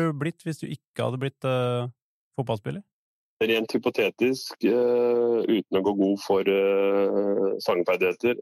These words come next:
Speaker 2: så hadde jeg blitt rockestjerne.
Speaker 1: Hvor i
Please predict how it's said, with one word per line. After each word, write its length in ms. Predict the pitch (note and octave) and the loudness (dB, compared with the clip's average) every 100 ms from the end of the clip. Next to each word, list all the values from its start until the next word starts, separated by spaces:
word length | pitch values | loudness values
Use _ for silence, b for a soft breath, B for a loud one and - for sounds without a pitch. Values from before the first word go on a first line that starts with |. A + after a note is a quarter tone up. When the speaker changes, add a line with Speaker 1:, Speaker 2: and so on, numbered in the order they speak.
| - | -4
Speaker 2:
så 140 | A2 | 0
hadde 100 | G2+ | 0
jeg 60 | F#2+ | 2
blitt 120 | F#2 | 0
rockestjerne. 340 | F#2 - - - _ _ _ _ _ _ _ _ _ C#4 | -2 -2 -4 -6 _ _ _ _ _ _ _ _ _ -10
Speaker 1:
Hvor 160 | D3 C#3 | -4 -2
i 400 | D3 C#3+ C3+ | 0 -2 -4